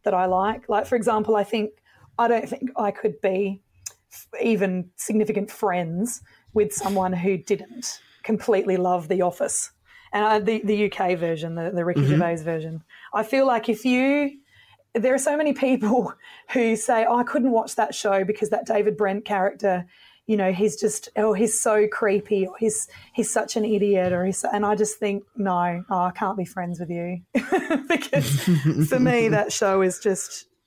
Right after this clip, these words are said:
Speaker 1: that's just, I think, one of the funniest things ever,
Speaker 2: It
Speaker 1: ever
Speaker 2: can
Speaker 1: made.
Speaker 2: be a great social filter sometimes, can't it?
Speaker 1: Well, it is for me. I, I feel like,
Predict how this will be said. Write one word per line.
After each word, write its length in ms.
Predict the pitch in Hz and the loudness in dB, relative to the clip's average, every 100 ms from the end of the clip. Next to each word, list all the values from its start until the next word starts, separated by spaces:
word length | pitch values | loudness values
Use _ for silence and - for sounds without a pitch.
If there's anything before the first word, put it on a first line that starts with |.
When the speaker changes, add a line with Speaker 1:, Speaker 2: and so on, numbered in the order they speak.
| _ - | _ -4
Speaker 1:
that's 240 | 196 - | -4 -2
just, 220 | - 202 | -6 -4
I 100 | 202 | -2
think, 160 | 185 202 | -2 -2
one 140 | 190 | -2
of 40 | 175 | -2
the 60 | |
funniest 500 | 180 - 180 180 180 | -6 -6 -4 -4 -4
things 460 | - 185 175 180 - _ _ _ _ | -6 -6 -6 -8 -14 _ _ _ _
ever, 360 | - 180 175 170 - _ - - _ | -2 0 0 -4 -10 _ -20 -20 _
Speaker 2:
It 160 | - 185 | -4 -2
Speaker 1:
ever 100 | 185 | 0
Speaker 2:
can 180 | 185 160 | 2 4
Speaker 1:
made. 60 | |
Speaker 2:
be 280 | 165 160 - _ _ - | 2 0 -4 _ _ -6
a 80 | 135 | -2
great 360 | 156 160 160 | 0 0 0
social 420 | - 143 135 135 | 0 0 2 0
filter 340 | 117 123 120 117 | 0 0 -2 -4
sometimes, 460 | 113 104 104 98 | -4 -6 -6 -10
can't 240 | - 110 101 | -8 -8 -8
it? 60 | - _ - | -10 _ -4
Speaker 1:
Well, 200 | 247 339 | 0 2
it 60 | 427 | 2
is 160 | 466 | 2
for 100 | - | 0
me. 240 | 285 247 233 | 0 2 2
I, 140 | 226 233 | 0 0
I 60 | 349 | -2
feel 240 | 269 381 415 | 0 2 4
like, 380 | 302 240 - | 2 0 -4